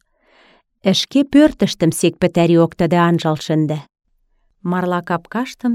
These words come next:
тӓгӱ тӧрлен тама. Тӹдӹ чӱчмы ылеш. Пӧрт окнявлӓ хангавлӓ доно шин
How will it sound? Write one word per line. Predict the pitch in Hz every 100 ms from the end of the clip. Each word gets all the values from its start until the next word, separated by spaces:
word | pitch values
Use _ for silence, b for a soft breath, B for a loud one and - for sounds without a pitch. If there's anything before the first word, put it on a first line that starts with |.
| 226
тӓгӱ | - 190 196 220
тӧрлен | 202 180 190 185 175
тама. | 165 165 165 - _ _ _ -
Тӹдӹ | 180 233
чӱчмы | 240 196 143 175 165
ылеш. | 165 156 156 - _ _ _ _ _ _ _ _ _
Пӧрт | 175 170 180
окнявлӓ | 170 175 180 208 233
хангавлӓ | 233 247 240 180 170 165
доно | 175 170
шин | - 190